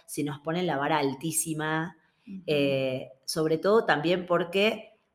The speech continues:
Speaker 1: el efecto de la red social, y esto un, un poco en función de, de lo que hablábamos cuando pensábamos en, en este podcast y en este, en este momento, es como la red social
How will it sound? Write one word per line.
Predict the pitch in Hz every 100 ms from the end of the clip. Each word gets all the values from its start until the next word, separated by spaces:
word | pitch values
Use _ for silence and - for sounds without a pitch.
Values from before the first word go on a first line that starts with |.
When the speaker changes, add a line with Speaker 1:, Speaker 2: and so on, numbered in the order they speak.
| _
Speaker 1:
el | 147 143
efecto | 147 143 185 180 - - 185
de | 190 143
la | 135 135 135
red | 151 147
social, | 170 156 175 170 180
y | 156
esto | 143 160 143
un, | 143 143 -
un | 156
poco | 139 151
en | 165
función | 160 143 151
de, | 156 151 - -
de | 131 127 127
lo | 135
que | 139
hablábamos | 131 139 156 170 165
cuando | - 143 143
pensábamos | 139 139 156 160 156 147
en, | 147 139 - _
en | - 127 135
este | 139 -
podcast | 147 151 151 156 156 156
y | 139
en | 131
este, | 135 - 147 143 127 - -
en | 147
este | 143 160
momento, | 143 151 156 156 202 - - - - -
es | 180
como | - 196 202 220 240
la | 165 147
red | 165 165
social | - 190 180 180 170 196 233